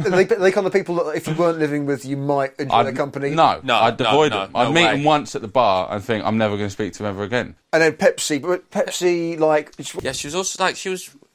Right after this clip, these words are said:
Speaker 3: sucking off quite a lot of the, like, fucking Romanian
Speaker 2: Yeah,
Speaker 3: managers and
Speaker 2: not
Speaker 3: shit.
Speaker 2: about
Speaker 3: They were
Speaker 1: At the same time as sucking off Hans.
Speaker 3: Oh, yeah, in
Speaker 2: Yeah,
Speaker 3: between.
Speaker 2: but Hans is getting about as well. Yeah, we had one time, actually. We all got pilled up on my birthday. Went back to the caravans.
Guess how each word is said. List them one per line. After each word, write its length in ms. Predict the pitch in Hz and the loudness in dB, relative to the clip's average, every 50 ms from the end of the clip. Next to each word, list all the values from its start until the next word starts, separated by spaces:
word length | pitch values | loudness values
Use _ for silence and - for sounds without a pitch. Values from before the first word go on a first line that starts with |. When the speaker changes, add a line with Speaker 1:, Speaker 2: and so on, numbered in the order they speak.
| _ _ _ _ _ _ _ | _ _ _ _ _ _ _
Speaker 3:
sucking 420 | - - - 110 - - - 180 | -10 -2 -2 -2 -2 -2 -4 -6
off 140 | 175 151 - | -6 -6 -6
quite 260 | - - 151 151 - | -2 0 0 0 0
a 40 | 127 | -2
lot 200 | 123 131 123 - - | -4 -4 -4 -4 -4
of 60 | 123 | -8
the, 100 | 117 104 | -8 -8
like, 200 | 107 107 - - | -8 -8 -8 -8
fucking 340 | - - 117 - - 110 104 104 | -12 -12 -12 -12 -12 -14 -14 -12
Romanian 480 | 104 104 104 110 110 107 104 104 104 185 | -12 -10 -8 -8 -8 -8 -8 -8 -6 -4
Speaker 2:
Yeah, 260 | 175 151 127 107 104 | -4 -4 -4 -4 -6
Speaker 3:
managers 500 | 120 127 156 160 151 135 - 104 95 - | -6 -6 -6 -6 -8 -8 -10 -14 -12 -10
and 80 | - 107 | -10 -10
Speaker 2:
not 60 | 85 | -10
Speaker 3:
shit. 60 | - 123 | -4 -2
Speaker 2:
about 160 | 123 117 101 | -2 -2 -2
Speaker 3:
They 60 | 104 | -4
were 60 | 101 98 | -4 -2
Speaker 1:
At 60 | 135 | 0
the 60 | 139 | 2
same 220 | - - 170 165 | 4 4 2 2
time 280 | - - 170 160 160 156 | 4 4 4 4 4 2
as 140 | 151 135 - _ | -2 -2 -4 _
sucking 300 | - - 151 - - 151 151 | -4 -4 -4 -2 0 0 0
off 100 | 143 135 | 0 2
Hans. 180 | 160 170 156 | 0 2 2
Speaker 3:
Oh, 120 | 180 202 190 | 2 2 0
yeah, 240 | 185 185 190 185 151 | 0 0 0 0 0
in 160 | 139 156 156 | -2 -2 -4
Speaker 2:
Yeah, 60 | 151 | -6
Speaker 3:
between. 200 | 147 - - 160 | -8 0 4 4
Speaker 2:
but 60 | 165 185 | 6 6
Hans 280 | 202 202 190 175 127 117 | 6 4 2 0 -4 -6
is 80 | 107 | -6
getting 200 | - 120 90 87 | -4 -4 -4 -4
about 240 | 98 - 98 90 64 | -2 -2 -2 -2 -2
as 100 | 85 87 | -4 -6
well. 200 | 101 92 90 85 - _ _ _ _ _ _ - - | -4 -4 -4 -6 -8 _ _ _ _ _ _ -14 -2
Yeah, 160 | 160 170 160 139 | 4 4 4 6
we 80 | 147 | 6
had 220 | 185 208 190 151 165 | 6 4 4 2 2
one 260 | 196 233 240 233 214 | 4 6 6 6 4
time, 300 | - - 143 120 104 90 | 0 0 2 2 2 2
actually. 480 | 90 85 - - - - 87 92 113 127 - _ _ _ _ | -2 -8 -12 -16 -14 -10 -8 -8 -8 -8 -12 _ _ _ _
We 80 | 143 156 | 0 2
all 120 | 170 165 | 2 4
got 200 | 135 147 131 - | 2 2 0 2
pilled 260 | - 156 147 139 131 127 | 2 2 2 4 4 4
up 180 | 117 110 - | 4 2 2
on 140 | 113 110 104 | -4 -4 -4
my 60 | 104 98 | -2 2
birthday. 500 | 117 120 117 110 - - 80 82 87 - - _ _ - | 4 4 4 2 0 -6 -6 -6 -6 -8 -12 _ _ -4
Went 240 | - 139 160 156 123 | 0 2 2 2 2
back 260 | 139 131 - - - - | 2 0 0 0 -8 -10
to 420 | - 120 113 113 110 107 98 - - _ _ _ _ _ _ _ _ _ _ _ | -4 0 0 0 0 0 -2 -6 -10 _ _ _ _ _ _ _ _ _ _ _
the 80 | - 107 | -12 -12
caravans. 880 | - - 139 127 120 107 92 98 85 85 87 85 98 104 - - - | 0 2 4 4 4 2 0 -4 -6 -6 -8 -12 -14 -16 -18 -20 -20